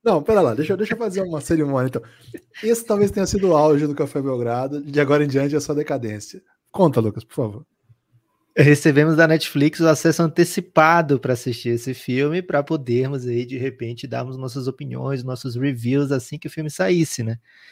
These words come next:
Speaker 2: Então, o filme saiu hoje, oito de junho. Então, já posso aqui falar, Guilherme, mas não quero falar porque ninguém assistiu ainda, né? Então, só posso dizer o seguinte:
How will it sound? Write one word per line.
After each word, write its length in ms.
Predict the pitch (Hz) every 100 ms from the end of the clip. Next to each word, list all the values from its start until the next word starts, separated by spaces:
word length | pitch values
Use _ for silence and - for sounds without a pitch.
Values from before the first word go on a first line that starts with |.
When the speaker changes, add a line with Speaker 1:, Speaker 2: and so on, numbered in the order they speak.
| _ -
Speaker 2:
Então, 400 | 117 113 123 123
o 60 |
filme 220 | 120 139 139
saiu 400 | - 143 190 247
hoje, 280 | 190 247
oito 220 | 156 135 135
de 100 | 131
junho. 380 | 123 160 226 - _ _ _
Então, 160 | _ 127
já 140 | 190
posso 260 | - 196 185
aqui 160 | 175 185
falar, 380 | 180 147 180
Guilherme, 240 | 196 135 113
mas 140 | 131
não 80 | 143
quero 180 | 143 131
falar 280 | 127 123 123
porque 220 | - 135 117 117
ninguém 260 | 117 110 110
assistiu 380 | 113 120 - 127
ainda, 300 | 117 101 101
né? 80 | 101 _ _ _ _
Então, 1000 | 113 110 113 117 120 117 117 110 107 101 - _ -
só 140 | 127
posso 300 | 117 131 147
dizer 140 | 127
o 40 | 143
seguinte: 560 | 165 143 107 95 -